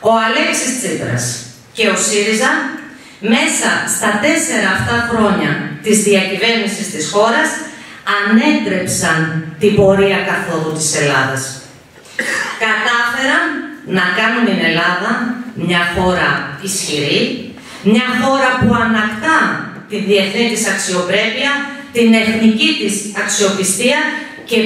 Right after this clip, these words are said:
πλέον μπορεί να πει ότι από εδώ και πέρα μπορούμε να μπούμε σε μια νέα αναπτυξιακή πρωτιά. Θα περίμενε κανείς, μετά από όλη αυτή την προσπάθεια,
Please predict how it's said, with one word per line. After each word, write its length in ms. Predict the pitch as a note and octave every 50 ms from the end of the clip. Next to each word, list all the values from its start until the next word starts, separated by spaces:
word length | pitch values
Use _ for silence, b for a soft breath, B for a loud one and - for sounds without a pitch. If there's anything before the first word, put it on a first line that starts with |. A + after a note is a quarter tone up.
| G#3
πλέον 480 | G#3 G#3 G#3 G#3+ A3+ A3+ A#3 A#3+ A#3+ B3 - B3 - - - - -
μπορεί 340 | G3+ G#3 G#3 G#3 G#3+ A3+ A#3 A3 G#3+
να 60 | G#3+ G#3+ A3
πει 140 | A3 A3 A#3 A#3 A3+ - - - - -
ότι 260 | - G3+ G3 G3 G3+ G3+
από 140 | F#3+ G3 G3 F#3+
εδώ 100 | A3 A#3+ A#3 A#3
και 100 | A3+ A3 G#3
πέρα 220 | G#3 G#3 G#3 G#3 G#3 G3+
μπορούμε 340 | G3 F#3+ G3 G3 G3+ G#3 G3+ F#3+
να 60 | F#3+ F#3+
μπούμε 280 | G3 F#3+ G3 F#3+ G#3 G#3 G#3+ G#3+ G#3 G#3 G#3+ G#3 - -
σε 80 | G3 F#3+ F#3+ F#3
μια 160 | F3+ F3+ F3 F3 F3 F#3 G3
νέα 220 | G#3 G#3+ G#3+ G#3+ G#3+ G#3+ G#3+ - - G3+
αναπτυξιακή 680 | F#3+ F3+ E3+ - F3+ F3+ F3+ - F3 E3+ E3+ - - G3 -
πρωτιά. 320 | F#3+ F3 - F3 E3 C3+ C3 B2 A#2+ B2 B2 - - - C3+ - - - - - - - B B B B B B B B B B B B B -
Θα 100 | B3+ C4 B3+ C4 B3+
περίμενε 520 | B3+ B3+ - G4 G#4 F#4+ F#4+ E4 C#4+ A#3 - -
κανείς, 340 | - - D#3+ D#3 D#3 D#3 D#3 - - - - - - - - - - - G#3+
μετά 240 | A3+ A3+ A3+ - D#4+ E4+ E4
από 140 | - - G#3+ G#3+ A3 -
όλη 160 | - - - - -
αυτή 140 | - - - -
την 100 | D#3+ D#3+ -
προσπάθεια, 680 | - - - - - G3 F3+ - - - - F#3+ F#3+